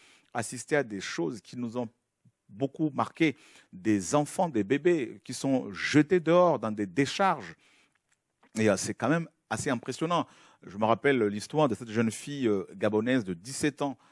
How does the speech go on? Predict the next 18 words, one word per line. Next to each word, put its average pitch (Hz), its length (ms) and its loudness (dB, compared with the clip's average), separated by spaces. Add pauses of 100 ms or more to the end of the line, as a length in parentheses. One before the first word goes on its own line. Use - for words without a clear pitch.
(220)
qui, 156 260 -2
euh, 107 180 6
un 107 100 -4
matin, 107 480 2
en 135 80 -8
sortant - 340 -4
de 120 100 -4
chez 101 200 -4
elle, 98 420 0 (180)
alors 107 200 -12
qu'elle 104 160 -2
est 110 180 2
orpheline, 139 460 -2
hein, 135 160 -4
vivant 107 240 -6
chez 101 300 -4 (220)
son 104 220 -6
oncle, 190 260 -2